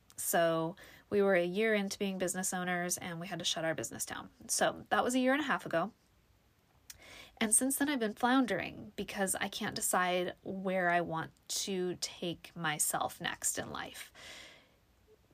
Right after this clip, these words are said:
Do I want to go back to school? Yes. There are a million things I would love to go back to school for, to be honest. Um,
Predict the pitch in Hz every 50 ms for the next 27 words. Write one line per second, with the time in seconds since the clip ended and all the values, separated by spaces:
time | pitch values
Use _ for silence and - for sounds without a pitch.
0 | - 202 208 226 220 220 226 220 - 208 208 202 202 190 185 185 185 190 190 190
1 | 180 175 160 - - - - 196 - - - 247 247 226 180 135 - - - 214
2 | - - _ _ _ _ _ - - 226 247 254 - - - - - - - -
3 | - _ _ _ - 220 214 220 269 302 320 311 302 285 214 190 185 214 262 320
4 | 311 208 160 - - 156 147 156 - 151 147 156 151 147 147 143 - - 143 156
5 | 147 143 143 160 - - - - - 160 156 - - - - 165 160 - - 156
6 | 165 202 180 147 147 - - - - - - - - - - - - - - -
7 | - - 190 185 175 175 175 170 170 170 165 180 202